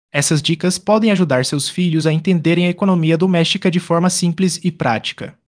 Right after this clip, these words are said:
Hábitos financeiros saudáveis desde cedo. A importância de ensinar o valor do dinheiro. Ensinar seus filhos sobre o valor do dinheiro é fundamental. Desde cedo, eles devem entender que o dinheiro não cai do céu. Falar sobre como vocês ganham,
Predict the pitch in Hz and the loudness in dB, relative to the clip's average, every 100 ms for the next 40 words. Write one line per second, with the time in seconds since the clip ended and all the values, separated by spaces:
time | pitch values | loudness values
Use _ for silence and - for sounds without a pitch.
0 | _ - 156 185 208 - 175 170 - 175 | _ -4 -4 -2 -6 -6 -4 -4 -4 -4
1 | 185 208 196 151 151 156 139 143 180 175 | -2 -2 -2 -2 -2 -4 -4 -4 -4 -4
2 | 175 175 165 175 185 202 180 185 185 151 | -4 -4 -4 -4 -4 -4 -2 -4 -4 -6
3 | 170 - 147 160 175 170 151 139 165 165 | -6 -6 -2 -2 -2 -2 -2 -2 -4 -4
4 | 180 165 160 180 - 143 160 170 185 - | -2 -2 -2 -4 -6 -4 -4 -4 -6 -6
5 | 175 175 170 - 208 208 175 139 151 170 | -6 -4 -4 -4 -6 -2 -2 -2 -4 -4
6 | 165 180 170 175 170 185 - 226 226 202 | -4 -2 -2 -2 -4 -8 -6 -4 -4 -4
7 | 180 - 120 98 - _ _ _ - 135 | -4 -4 -6 -6 -14 _ _ _ -6 -4
8 | 135 143 139 120 120 - _ 170 180 156 | -4 -4 -4 -6 -8 -20 _ -4 -4 -2
9 | 165 180 190 233 175 170 170 151 143 135 | -2 0 0 -2 -2 -2 -2 -4 -4 -4
10 | 135 151 196 196 156 143 - 131 110 107 | -2 -2 -2 0 -2 -2 -6 -6 -6 -10
11 | _ _ _ - 127 127 180 - 190 220 | _ _ _ -4 0 2 0 0 -2 -2
12 | 208 202 190 196 208 156 180 185 151 | -2 -2 -2 -2 -2 2 2 4 2